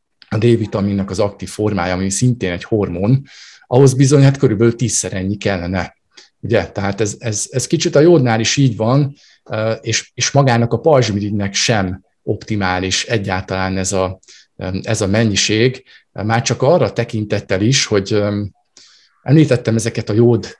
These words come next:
ellenes anyagokat a környezetünkben. Na most, ö, kémiai okokból kifolyólag vannak olyan, hát, ö, vagy ionok, vagy, vagy bonyolultabb ilyen, ö, vegyületek,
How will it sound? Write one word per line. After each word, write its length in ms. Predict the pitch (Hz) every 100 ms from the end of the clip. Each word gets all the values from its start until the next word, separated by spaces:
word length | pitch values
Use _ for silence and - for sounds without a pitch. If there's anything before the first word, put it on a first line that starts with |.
| _ - 98
ellenes 460 | 110 107 107 95 -
anyagokat 540 | 107 101 98 95 92
a 60 | 101
környezetünkben. 1000 | 101 98 95 92 - 90 90 85 - - _ - - _
Na 100 | -
most, 320 | 107 113 - 117
ö, 280 | 107 104 98 -
kémiai 300 | - 156 160
okokból 460 | 120 135 127 107 101
kifolyólag 600 | - 135 110 101 107 104
vannak 340 | 117 127 107 113
olyan, 440 | 107 95 95 95 _ _ -
hát, 240 | 101 -
ö, 260 | 101 95 92
vagy 400 | 107 101 - - -
ionok, 500 | 139 123 120 113 107
vagy, 260 | 98 92 78
vagy 140 | 98 92
bonyolultabb 600 | 113 107 101 98 95 98
ilyen, 400 | 95 90 95 98
ö, 140 | 92 90
vegyületek, 800 | 113 110 92 - 101 131 -